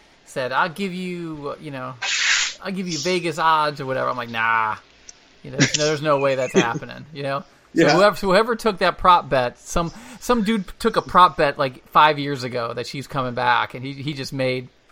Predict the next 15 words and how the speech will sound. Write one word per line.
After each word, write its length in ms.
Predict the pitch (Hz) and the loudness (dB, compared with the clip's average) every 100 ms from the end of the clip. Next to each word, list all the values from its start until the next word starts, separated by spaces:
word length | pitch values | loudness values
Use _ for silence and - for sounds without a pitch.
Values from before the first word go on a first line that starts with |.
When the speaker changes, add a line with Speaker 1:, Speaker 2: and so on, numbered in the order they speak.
| _ | _
Speaker 1:
eighty 220 | 156 135 | -10 -8
grand 420 | 123 123 117 110 110 | -8 -6 -6 -6 -4
off 180 | 113 | -4
of 120 | 127 117 | -6 -10
his 340 | 120 110 - - | -10 -12 -10 0
Speaker 2:
Yeah. 320 | 135 123 107 | 4 6 4
Speaker 1:
fifty 320 | - 175 - 135 | 0 -4 -2 0
dollar 260 | 127 123 | 0 0
bets. 460 | 123 127 117 - - - - - _ - - | -2 -4 -6 -12 -18 -18 -20 -20 _ -14 -4
Speaker 2:
Yeah, 220 | 180 165 - _ _ | 0 0 -4 _ _
absolutely. 920 | - 139 139 - 151 147 147 - 135 135 _ _ _ _ _ - | -8 -6 -8 -4 0 2 0 0 -4 -6 _ _ _ _ _ 2
I 180 | 135 135 | 6 6
totally 460 | 135 139 131 131 | 4 -2 -2 -4
agree. 320 | 131 135 135 127 - | -2 -2 -2 -4 2
I, 220 | 135 | 4